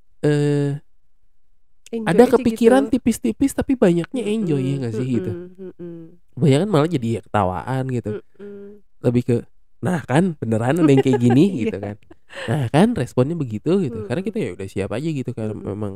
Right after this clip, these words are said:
Speaker 1: ada situasi kayak gitu. Tapi bahkan di luar situasi-situasi atau respon-respon negatifnya lingkungan kita, aku takjubnya malah menemukan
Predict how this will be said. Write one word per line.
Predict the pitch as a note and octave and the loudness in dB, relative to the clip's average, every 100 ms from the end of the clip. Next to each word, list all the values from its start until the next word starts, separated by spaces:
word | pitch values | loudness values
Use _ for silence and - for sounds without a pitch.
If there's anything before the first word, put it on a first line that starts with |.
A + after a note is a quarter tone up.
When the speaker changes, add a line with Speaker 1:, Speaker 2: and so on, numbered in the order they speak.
| F2+ | -8
Speaker 1:
ada | G2 | -10
situasi | - - G2+ - | -10 -10 -10 -10
kayak | - G2+ G2+ | -14 -12 -14
gitu. | - - - - - - - - | -16 -20 -20 -20 -20 -20 -20 -8
Tapi | E3 D3 - C#3 F#3+ | -4 -4 -4 -4 -2
bahkan | C3+ C3+ - A2+ A2 A#2+ A#2 | -2 -2 -4 -8 -8 -8 -4
di | A#2 | 0
luar | A#2+ A2 G#2+ A2+ A2 A2 | 0 0 -2 -4 -8 -8
situasi-situasi | - A#2 A2+ A2 A2+ - A2+ - G#2+ - | -8 -4 -4 -4 -6 -4 -4 -4 -6 -6
atau | - G#2+ G#2 | -2 0 0
respon-respon | G#2+ - A2 G#2+ G#2+ G#2+ | -2 -4 -6 -4 -6 -4
negatifnya | G#2+ G2+ A2 - G#2 G2+ | -2 -2 -4 -6 -4 -2
lingkungan | G2+ G2+ G2 G#2+ | -4 -4 -4 -4
kita, | - - B2 - - - - - - - - - - | -6 -4 -6 -6 -18 -20 -20 -20 -20 -20 -20 -18 -10
aku | C3 A3+ | -6 -4
takjubnya | F#3 - B2+ A2+ D3 G#3+ | -4 -4 -6 -4 -2 -2
malah | E3 F3 | -2 -4
menemukan | G#3+ D#3+ C#3 B2 - G#3+ A3+ | -4 -4 -4 -4 -4 -6 -8